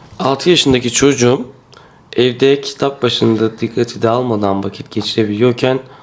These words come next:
okulda tam tersi bir durum var. Neden?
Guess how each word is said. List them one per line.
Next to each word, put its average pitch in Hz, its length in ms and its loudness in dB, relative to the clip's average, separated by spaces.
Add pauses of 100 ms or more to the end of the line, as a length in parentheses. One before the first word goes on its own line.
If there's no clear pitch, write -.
(220)
okulda 117 640 -4
tam 120 260 -4
tersi 101 340 -6
bir 107 100 -8
durum 98 340 -6
var. 117 240 -2
Neden? 101 240 -2